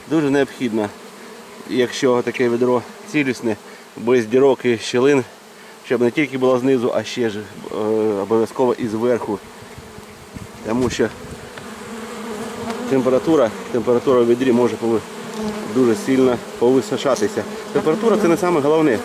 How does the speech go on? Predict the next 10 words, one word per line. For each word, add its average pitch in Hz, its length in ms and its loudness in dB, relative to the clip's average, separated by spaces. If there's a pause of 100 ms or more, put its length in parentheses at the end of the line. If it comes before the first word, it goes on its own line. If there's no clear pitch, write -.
(680)
Саме 156 180 2
головне — 139 380 4
це 139 60 4
вологість. 127 520 4 (1300)
Тому 120 360 2
щоб, 120 120 0 (2750)
щоб 117 280 0
змінювалось 120 480 2
повітря, 110 480 0 (380)
треба 107 240 2